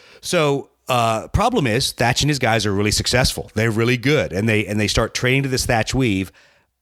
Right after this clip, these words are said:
Battle of Coral Sea happens. A bunch of pilots have already been attrited, and V F three's pilots, their ex-, their experienced pilots, literally get gutted and sent off to be <laughs> replacements. So congratulations, Jimmy Thatch. Thanks for building the best gunnery <laughs> squadron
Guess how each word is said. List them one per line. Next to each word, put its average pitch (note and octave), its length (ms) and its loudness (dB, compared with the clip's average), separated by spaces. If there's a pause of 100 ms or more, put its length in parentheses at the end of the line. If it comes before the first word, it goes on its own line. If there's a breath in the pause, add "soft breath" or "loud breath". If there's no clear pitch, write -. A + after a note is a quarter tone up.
(220)
Battle C3+ 300 0
of A#2 60 -6
Coral B2 260 0
Sea C#3 200 0
happens. F#2+ 540 0
A G2 80 -6
bunch A2 260 0
of A2 80 -4
pilots G#2+ 340 0
have F#2+ 100 -2
already G#2+ 200 2
been G2 160 -2
attrited, F#2+ 600 -2 (320 soft breath)
and G#2 580 0
V B2 300 0
F B2 80 2
three's A#2 640 0 (640)
pilots, B2+ 480 -2
their G#2+ 120 0
ex-, - 180 -4
their G#2 220 -2
experienced A2+ 360 -4
pilots, G2+ 320 -2
literally C#3+ 380 0
get A2 220 -4
gutted G2 280 0
and F2+ 120 -2
sent G#2 140 0
off F#2+ 100 -2
to - 80 -2
be B2+ 80 4
<laughs> - 60 -4
replacements. A#2 640 -2
So A#2 240 0 (320 loud breath)
congratulations, E3+ 840 0
Jimmy F3+ 200 0
Thatch. F#3+ 380 -2
Thanks F#3 220 0
for C#3 100 -2
building D#3 260 2
the G#2+ 100 0
best D#3 300 0
gunnery D3+ 260 0
<laughs> - 0 -
squadron D3 540 0